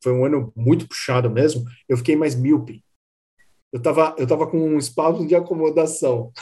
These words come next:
<laughs> Os oftalmos vão entender. Chegou no final do ano, eu não enxergava a lousa. Aí eu virava pros meus colegas, eu tava falando, "Não tô enxergando a lousa." Aí eles começavam a dar, tirar sarro da minha cara, né? Eu, "Pô,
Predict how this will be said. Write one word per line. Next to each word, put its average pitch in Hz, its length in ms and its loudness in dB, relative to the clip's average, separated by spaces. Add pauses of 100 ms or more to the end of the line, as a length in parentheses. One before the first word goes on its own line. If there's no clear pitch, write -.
(100)
<laughs> - 200 -14
Os - 180 0
oftalmos 185 600 0
vão 185 100 2
entender. 185 420 0
Chegou 147 240 0
no 226 80 0
final 180 280 0
do 120 120 -4
ano, 175 320 0
eu 156 80 0
não 185 80 2
enxergava 185 460 -2
a - 20 0
lousa. 156 480 -2 (680)
Aí 156 80 -4
eu 175 80 6
virava 185 320 2
pros 180 140 -6
meus 175 240 -2
colegas, 165 400 0
eu 180 140 -4
tava 170 160 -2
falando, 165 180 0
"Não 151 100 -2
tô 156 100 -4
enxergando 156 440 0
a 165 60 0
lousa." 139 320 0
Aí 135 60 0
eles 156 100 -6
começavam 190 420 0
a - 40 -2
dar, 202 260 0
tirar 202 200 -2
sarro 202 300 -2
da 143 100 0
minha 135 220 0
cara, 123 260 2
né? 120 160 -2 (320)
Eu, 233 60 0
"Pô, 254 80 4